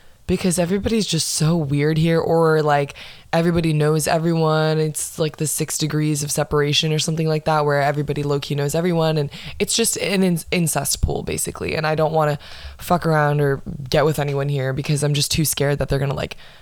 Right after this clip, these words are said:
know my other friends or know this person or that person. So I've just, you know, I am Madonna. I am a born-again virgin. I think anyone who hasn't had,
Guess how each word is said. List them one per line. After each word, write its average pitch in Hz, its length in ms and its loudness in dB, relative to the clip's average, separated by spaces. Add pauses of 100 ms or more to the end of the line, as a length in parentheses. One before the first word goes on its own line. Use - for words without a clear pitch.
(100)
know 170 240 4
my 156 200 2
other 151 200 2
friends 147 500 0
or 156 120 4
know 156 380 4
this 147 300 0
person 151 300 0
or 147 60 -2
that 151 200 0
person. 147 380 0
So 147 140 0
I've 143 120 2
just, 156 220 -2 (800)
you 196 120 0
know, 226 340 0 (220)
I 180 220 2
am 160 600 2 (640)
Madonna. 143 680 -2 (200)
I 156 120 0
am 151 280 2
a - 60 -4
born-again 147 400 0
virgin. - 480 -4
I 170 120 0
think 214 260 -2
anyone 214 380 2
who 208 100 2
hasn't 151 440 0
had, 151 400 -2